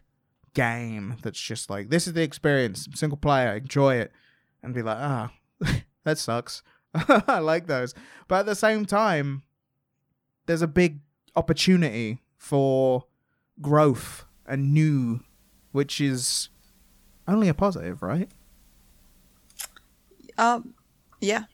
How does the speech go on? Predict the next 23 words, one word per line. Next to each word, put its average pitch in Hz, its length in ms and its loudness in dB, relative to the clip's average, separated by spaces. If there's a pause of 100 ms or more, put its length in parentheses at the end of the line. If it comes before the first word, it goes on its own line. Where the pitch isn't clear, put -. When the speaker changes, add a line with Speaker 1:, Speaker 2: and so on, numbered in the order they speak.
(520)
Speaker 2:
I 196 60 -6
mean, 185 260 -6
you, 180 160 -12 (180)
you 185 300 -4
already 196 240 4
hit 196 160 -2
on 190 120 0
the 175 80 -6
negative 165 420 -4
and 165 120 -6
then 165 140 -6
said 170 220 0
there's 180 180 -6
only 175 240 -6
positive, 170 560 -6
so - 120 -12
I - 20 -6
don't 175 180 -6
really 175 220 -8
know 175 100 -10
where 175 100 -12
to 175 60 -12
go. 185 200 -6